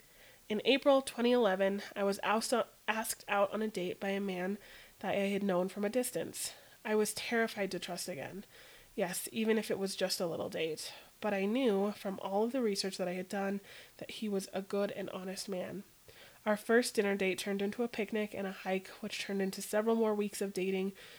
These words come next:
which led us to become a couple. First part, um, being part of a couple in a healthy relationship was amazing and terrifying at the same time. Amazing because I forgot how wonderful a healthy relationship was,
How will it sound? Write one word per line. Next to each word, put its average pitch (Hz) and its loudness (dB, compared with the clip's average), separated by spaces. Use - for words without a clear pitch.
which 202 0
led 190 6
us 190 4
to 202 -2
become 180 -2
a - -8
couple. - -8
First 233 2
part, 202 0
um, 185 0
being 247 2
part 226 4
of 214 4
a 185 2
couple 208 -2
in 202 -2
a 196 -2
healthy 202 -2
relationship 190 0
was 202 0
amazing 214 0
and 208 -4
terrifying 185 -4
at 180 -6
the 185 -8
same 185 -8
time. 185 -4
Amazing 226 6
because 214 -2
I 196 6
forgot 196 2
how 202 2
wonderful 196 2
a 190 2
healthy 196 -2
relationship 185 -2
was, 196 -4